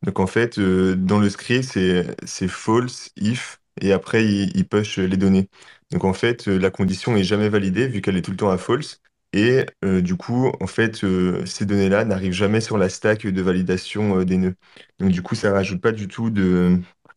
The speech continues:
de, de load au, au niveau de la validation pour, euh, pour tous les nœuds du réseau. Et ça, c'est, c'est déjà, c'est déjà un,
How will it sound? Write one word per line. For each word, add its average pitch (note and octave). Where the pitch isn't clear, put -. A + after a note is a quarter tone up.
de, F2+
de F#2
load G2
au, F2+
au F#2
niveau F#2+
de F#2+
la F#2
validation F#2
pour, G2
euh, F2+
pour -
tous -
les F#2
nœuds F#2+
du F#2+
réseau. -
Et F#2
ça, A2+
c'est, F#2
c'est F#2
déjà, F2+
c'est G2
déjà F2+
un, G2